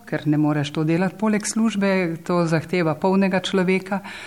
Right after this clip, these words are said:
in verjela, da bova uspela. Takrat, ko je, eh, vse propadalo, v Mariboru so padale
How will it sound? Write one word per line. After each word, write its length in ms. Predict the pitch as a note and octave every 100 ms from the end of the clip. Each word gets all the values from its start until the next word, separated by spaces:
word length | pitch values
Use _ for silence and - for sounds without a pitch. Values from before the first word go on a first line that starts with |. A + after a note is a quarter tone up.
| - - -
in 320 | G3 G#3 G#3 G3+
verjela, 540 | E3+ F3+ F#3+ A3 G#3+
da 140 | F#3
bova 480 | F3+ F#3 G3 G3 G3+ -
uspela. 600 | G3 - - A#3+ F3 D3 - - - -
Takrat, 540 | - F3+ A3 A3 G3 -
ko 200 | - E3+
je, 200 | E3 D#3+
eh, 800 | D#3 D3+ D3 - D#3+ D3+ D3+ D3+
vse 300 | - - A3
propadalo, 680 | G#3+ F3 - F3+ F#3+ E3+ D#3+ E3
v 100 | D#3+ E3
Mariboru 560 | F3+ F3+ D#3 E3+ E3+
so 260 | D#3+ - D#3+
padale 680 | E3 F3+ E3+ D#3+ D#3+ D#3+